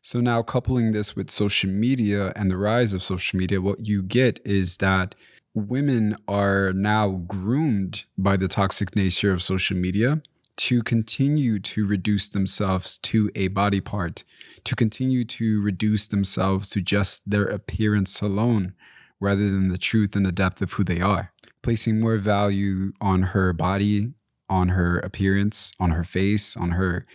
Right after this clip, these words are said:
makeup, hair, whatever it is, placing more value on that than her humanity.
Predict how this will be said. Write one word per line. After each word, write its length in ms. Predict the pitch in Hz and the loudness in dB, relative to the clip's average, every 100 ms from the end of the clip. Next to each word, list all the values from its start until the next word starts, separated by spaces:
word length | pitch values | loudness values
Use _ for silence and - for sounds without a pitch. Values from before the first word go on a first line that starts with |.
| - - - | -20 -14 -4
makeup, 420 | 104 98 101 101 | -2 0 0 0
hair, 460 | 95 98 98 98 - - - - _ - | 0 0 2 0 -4 -20 -20 -20 _ -4
whatever 320 | 107 127 113 | -2 0 0
it 80 | 101 | 0
is, 560 | 110 101 90 - - _ _ _ _ _ _ | 0 -2 0 -2 -2 _ _ _ _ _ _
placing 380 | - 135 139 113 | -2 -2 0 0
more 180 | 120 | 0
value 440 | 107 107 110 107 107 | 0 0 0 0 -2
on 200 | 95 92 | -2 0
that 420 | 92 95 - - - _ - | 2 0 -2 -12 -16 _ -10
than 520 | 90 98 95 92 92 - | -2 2 2 2 0 -4
her 400 | 117 107 98 95 | -2 0 0 -2
humanity. 800 | - 98 98 120 101 87 - | -2 -2 2 2 2 -4 -10